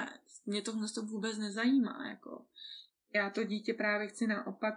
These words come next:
učit tomuhle životnímu způsobu. A jestliže se jednou rozmyslí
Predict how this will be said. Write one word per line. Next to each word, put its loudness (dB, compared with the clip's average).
učit -2
tomuhle -2
životnímu -4
způsobu. 0
A 2
jestliže 4
se -2
jednou 0
rozmyslí 2